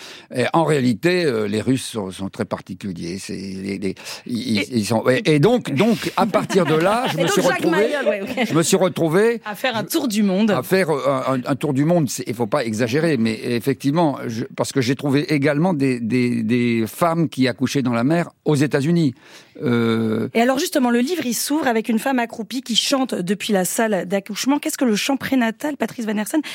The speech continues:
Speaker 2: Quel autre rituel, autre que ce chant, vous avez découvert au cours de cette vaste enquête que
Speaker 1: Bah,
Speaker 2: vous avez
Speaker 1: celle-là, ce-, celle-là, sur, sur le chant, elle est, elle est, elle est quand même particulière parce que c'est Magali Dieu. Et Magali Dieu, la façon dont, c'est la façon dont elle découvre,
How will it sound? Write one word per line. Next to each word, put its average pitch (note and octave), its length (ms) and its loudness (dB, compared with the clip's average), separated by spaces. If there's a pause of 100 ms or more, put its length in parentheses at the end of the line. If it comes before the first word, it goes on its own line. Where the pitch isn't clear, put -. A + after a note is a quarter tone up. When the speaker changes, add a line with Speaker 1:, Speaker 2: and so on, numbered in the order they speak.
(380)
Speaker 2:
Quel C4 220 2
autre D4 260 0
rituel, A#3 380 0
autre C4+ 220 -2
que A#3 100 -6
ce A3 160 0
chant, D4 140 -2
vous C4 120 2
avez F#3 120 2
découvert G#3+ 360 -2
au G#3+ 80 -2
cours A#3 160 -8
de G3+ 80 -2
cette F#3+ 240 -6
vaste G3+ 300 0
enquête G3 320 -4
que - 80 -12
Speaker 1:
Bah, B2 80 0
Speaker 2:
vous A#2 60 0
avez F#2+ 100 -2
Speaker 1:
celle-là, C3 360 2
ce-, - 220 -4
celle-là, B2 640 -2
sur, A#2 260 -6
sur C3 180 0
le G#2 100 0
chant, E3+ 280 0
elle A2 140 -2
est, G#2 120 -2
elle G2 200 -2
est, F#2+ 40 -6
elle F#2+ 180 -4
est F#2+ 60 -6
quand - 120 -4
même G#2 120 0
particulière B2+ 500 -2
parce C3+ 160 -4
que - 100 -6
c'est C3 160 0
Magali A2+ 460 2
Dieu. C#3 380 4 (420)
Et A#2+ 100 0
Magali C3 420 4
Dieu, C3+ 260 2
la A2+ 180 0
façon F#3+ 500 2
dont, A#2 160 2
c'est A2+ 160 -4
la G#2+ 120 0
façon D#3+ 320 0
dont A2+ 200 2
elle G#2+ 220 -2
découvre, C3 800 0